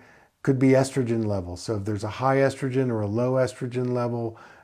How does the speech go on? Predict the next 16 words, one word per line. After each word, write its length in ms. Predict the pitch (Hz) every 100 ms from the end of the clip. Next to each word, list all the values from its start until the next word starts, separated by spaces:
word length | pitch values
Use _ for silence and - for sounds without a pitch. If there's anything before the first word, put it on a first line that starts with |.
| -
this 440 | 110 107 127 120
can 360 | - 127 117 107
trigger 380 | - 127 113 117
dry 360 | 107 113 110 107
eye. 320 | 101 85 80 _ _ - _ -
Blue 240 | 123 151
blockers 640 | 147 156 147 147 151 147 -
for 240 | 131 120
all 180 | 123 120
screen 520 | - - 139 151 156
time. 640 | 135 143 147 143 139 120 -
Get 240 | 127 113
thirty 240 | 131 127
minutes 360 | 127 123 120 117
of 80 | 117
natural 600 | 113 110 - 113 110